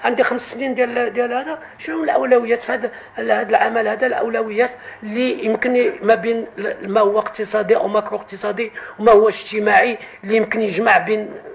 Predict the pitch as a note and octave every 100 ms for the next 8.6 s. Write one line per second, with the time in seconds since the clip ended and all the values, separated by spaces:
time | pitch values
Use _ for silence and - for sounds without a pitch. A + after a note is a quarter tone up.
0 | - - F4 D4 B3+ C4 - C4 C4+ -
1 | - D4+ E4 D#4+ - - G#3 F3+ - -
2 | - G3+ F3 B3+ A3 F#3 C#4+ C#4 B3 -
3 | A#3+ G#3+ A3+ G#3 A3 G#3 A3 B3 A#3 A3+
4 | G#3+ F#3+ G#3 F3+ A3 G3+ - F3+ G3 G2
5 | G2 A2 G#2+ G2 G2+ F#2+ F2+ F2+ - -
6 | - - - - A3+ - - - _ _
7 | _ - - - - - - - A3+ A3+
8 | A#3+ A#3 G#3+ - D3+